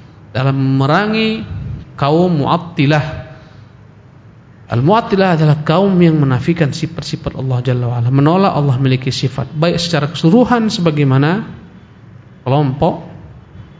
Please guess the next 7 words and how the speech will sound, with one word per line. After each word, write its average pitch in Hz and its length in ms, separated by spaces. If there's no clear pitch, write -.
Mu'tazilah 180 800
maupun 131 400
Jahmiyah, 165 720
ataupun 240 560
menolak 147 480
sebagian 160 640
besar 185 240